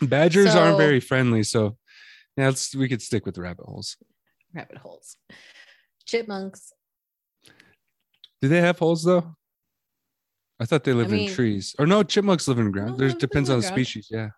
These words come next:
Speaker 2: Mm-hmm.
Speaker 1: Okay, enough of that
Speaker 2: Chipmunk. <laughs>
Speaker 1: chipmunk
Speaker 2: Rabbit hole.
Speaker 1: biology.
Speaker 2: <laughs> And, um, I, again, I think,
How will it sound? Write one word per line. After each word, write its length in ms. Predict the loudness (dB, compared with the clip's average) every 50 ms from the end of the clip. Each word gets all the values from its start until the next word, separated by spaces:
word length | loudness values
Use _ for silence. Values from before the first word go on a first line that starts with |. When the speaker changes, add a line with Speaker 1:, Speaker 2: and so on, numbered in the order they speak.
| _ _ _ _ _ _ -14
Speaker 2:
Mm-hmm. 220 | -10 -10 -10 -10 -10 -14 _ _ _ _ _ _ _ _ _ _ _ _ _ _ _ _ _ _ _ _ _ _ _ _ _ _ _ _ _ _ _ _ _ _ _ _ _ _ _ _ _ -8 -6
Speaker 1:
Okay, 320 | -6 -6 -4 -6 -8 -8 -10 -14 -8
enough 200 | -6 -6 -4 -2
of 80 | -2 0
that 240 | 0 -2 -2 -6 -10 _ _ _ _ _ _ _ _
Speaker 2:
Chipmunk. 300 | -20 -18 -18 -18 -16 -16
<laughs> 440 | -8 -6 -6 -6 -6 -10 -14 -10
Speaker 1:
chipmunk 160 | -6 -4 0 0 2 0 0
Speaker 2:
Rabbit 40 | 0
hole. 100 | 0 0
Speaker 1:
biology. 500 | 2 2 2 2 0 -2 -4 -6 -8 -8
Speaker 2:
<laughs> 880 | -6 -6 -6 -4 -4 -4 -4 -4 -6 -6 -6 -6 -8 -8 -8 -10 -10 -12 _ _ _ -20 -18 -18 -18 -20 -20 -20 -20 -20 _ _ _ _ _ _ _ _ _ _
And, 360 | -4 -2 0 0 0 0 0 0
um, 500 | 2 2 0 -2 -4 -6 -10 -12 -14 -18 _ _ _ _ _ _ _ _ _ _ _ _ _ _ _ _ -4
I, 880 | -2 0 0 0 -2 -2 -2 -4 -4 -4 -4 -4 -4 -4 -6 -8 -10 -16 _ _ _ _ _ _ _ _ _ _ _ _ _ _ -8
again, 440 | -8 -6 -4 -2 -2 -2 -4 -6
I 100 | -8 -8
think, 540 | -8 -8 -8 -10 -10 -10 -12 -16 -20 -20 -16